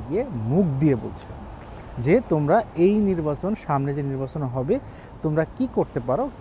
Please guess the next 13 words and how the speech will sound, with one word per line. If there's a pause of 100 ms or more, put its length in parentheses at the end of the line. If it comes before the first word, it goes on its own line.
কি (120)
করলে (560)
এই
দেশটা
ভালো
থাকবে?" (120)
অনেকেই
প্রশ্ন
করছে
যে (200)
স্মার্টফোন
কয়জন
ব্যবহার